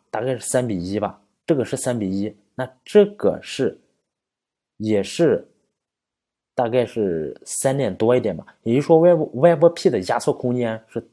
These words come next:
最大吧，它是最大，其次是G P G，最后一个是P N G吧。那好，那我们既然这个比较出来了，那我们再想一下这个效果，展示的效果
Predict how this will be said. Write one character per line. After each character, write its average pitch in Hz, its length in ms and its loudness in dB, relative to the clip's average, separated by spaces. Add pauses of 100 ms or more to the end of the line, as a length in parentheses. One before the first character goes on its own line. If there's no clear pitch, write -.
(120)
最 185 220 4
大 98 180 -2
吧， 78 180 -10 (440)
它 139 160 -2
是 131 120 -6
最 135 140 2
大， 117 220 -2
其 - 280 -4
次 139 200 0
是 - 180 -4
G 117 160 0
P 117 160 -4
G， - 340 -6
最 190 240 2
后 180 240 2
一 85 220 -4
个 101 100 -4
是 95 140 -6
P - 220 -8
N 90 120 -6
G 104 140 -4
吧。 - 160 -8 (800)
那 - 80 -10
好， - 420 -8 (240)
那 127 120 -4
我 - 20 -4
们 104 180 -6
既 - 200 -2
然 104 340 -4
这 190 100 4
个 147 160 -2
比 - 220 -18
较 104 160 -4
出 - 160 -10
来 101 100 -4
了， 85 280 -10
那 131 160 -4
我 87 100 -6
们 92 320 -6 (460)
再 113 100 -10
想 - 320 -14
一 - 20 -20
下 95 220 -16
这 123 80 -4
个 107 240 -4 (320)
效 - 300 2
果， - 200 -10 (220)
展 - 180 -6
示 - 120 -10
的 135 80 -4
效 196 240 2
果 - 200 -10